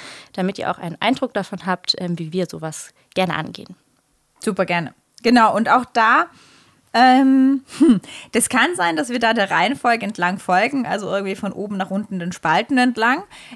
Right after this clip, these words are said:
Speaker 2: Es kann aber auch sein, dass wir das switchen. Also in der ersten Zeile, Spalte.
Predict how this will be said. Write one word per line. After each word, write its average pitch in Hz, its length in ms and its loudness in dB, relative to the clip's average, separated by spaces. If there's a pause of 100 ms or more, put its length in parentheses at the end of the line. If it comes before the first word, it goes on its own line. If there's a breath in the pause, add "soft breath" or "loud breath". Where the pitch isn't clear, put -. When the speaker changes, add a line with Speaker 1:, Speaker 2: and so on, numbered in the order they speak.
Speaker 2:
Es 226 200 2
kann 302 360 0
aber 214 300 0
auch 240 280 4
sein, 202 320 -2
dass 202 160 -6
wir 202 80 -6
das 190 220 -8
switchen. - 520 -10 (340 loud breath)
Also 214 460 0 (260)
in 247 140 4
der 240 140 2
ersten 220 840 -2 (840)
Zeile, 160 420 -6
Spalte. - 440 0